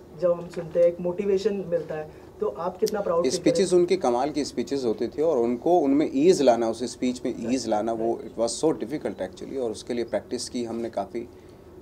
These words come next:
Speaker 2: है ना, ताकि वो बाला साहब का जो इस, वो था, अ, अ, like, जो बोलने का तरीका था,
Speaker 1: राइट।
Speaker 2: वो, वो भी रह जाए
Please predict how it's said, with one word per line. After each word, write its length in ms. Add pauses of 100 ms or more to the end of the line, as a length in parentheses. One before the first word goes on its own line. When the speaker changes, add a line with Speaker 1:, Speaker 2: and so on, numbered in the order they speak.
(140)
Speaker 2:
है 80
ना, 120
ताकि 300
वो 120
बाला 240
साहब 300
का 80
जो 280
इस, 180 (280)
वो 480 (120)
था, 140
अ, 40
अ, 1200
like, 220
जो 180
बोलने 380
का 100
तरीका 400
था, 280
Speaker 1:
राइट। 520
Speaker 2:
वो, 380
वो 300
भी 380
रह 220
जाए 300